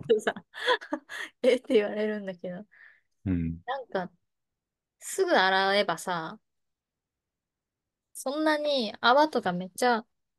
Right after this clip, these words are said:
Speaker 1: 頑張ってこすらなくても、別に汚い気分にならないから、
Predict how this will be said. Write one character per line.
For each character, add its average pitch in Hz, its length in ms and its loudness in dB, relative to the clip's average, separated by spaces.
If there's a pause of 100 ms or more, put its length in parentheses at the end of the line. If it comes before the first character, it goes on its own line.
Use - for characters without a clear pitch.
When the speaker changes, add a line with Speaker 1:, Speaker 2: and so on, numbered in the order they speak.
(140)
Speaker 1:
頑 247 260 -2
張 262 80 2
っ 262 80 -14
て 185 100 -6
こ - 140 -12
す - 160 -10
ら 262 100 -4
な 196 140 -2
く - 100 -20
て 175 140 -8
も、 175 300 -10 (960)
別 208 280 -8
に 190 80 -8
汚 285 420 -2
い 240 60 -2
気 - 140 -6
分 190 140 -4
に 175 100 -6
な 175 120 -8
ら 185 160 -6
な 202 120 -4
い 180 60 -10
か - 160 -18
ら、 175 280 -12